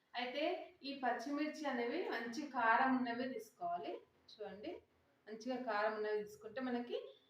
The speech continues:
కొన్ని అయినా కూడా సరిపోతాయి, ఎక్కువ అవసరం ఉండదు. మనకి గ్రేవీ కోసం అనేసి నువ్వుల పొడి, తర్వాత మెంతి పొడి అవి కూడా యూజ్ చేస్తాం కాబట్టి ఈ కలర్‌లో ఉన్నవి కూడా కొన్ని తీసుకోవచ్చు. అంటే మీరు ఒకవేళ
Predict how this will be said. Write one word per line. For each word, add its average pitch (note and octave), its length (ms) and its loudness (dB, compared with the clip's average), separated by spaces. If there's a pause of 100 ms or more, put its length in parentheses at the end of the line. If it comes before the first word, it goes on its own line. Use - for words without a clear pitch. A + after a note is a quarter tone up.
(200)
కొన్ని C#4 200 2
అయినా C#4 220 4
కూడా D#4 240 6
సరిపోతాయి, A3+ 720 2 (400)
ఎక్కువ B3 280 0
అవసరం B3+ 360 8
ఉండదు. A#3+ 260 4
మనకి C4+ 320 2
గ్రేవీ B3+ 360 4
కోసం B3+ 300 0
అనేసి B3 360 0
నువ్వుల B3 380 2
పొడి, B3 220 -2
తర్వాత A3+ 340 0 (140)
మెంతి A3 360 -8
పొడి A#3 200 -4
అవి A3 140 -2
కూడా A3+ 180 -4
యూజ్ A3 240 -2
చేస్తాం G#3 400 -8
కాబట్టి F#3+ 460 -8 (1800)
ఈ C#4+ 140 -4
కలర్‌లో C#4 460 4
ఉన్నవి C4 280 2
కూడా F4+ 160 2 (160)
కొన్ని B3+ 280 -4
తీసుకోవచ్చు. A3 640 -6
అంటే C4 240 -2
మీరు D4+ 200 -2 (300)
ఒకవేళ A#3+ 400 0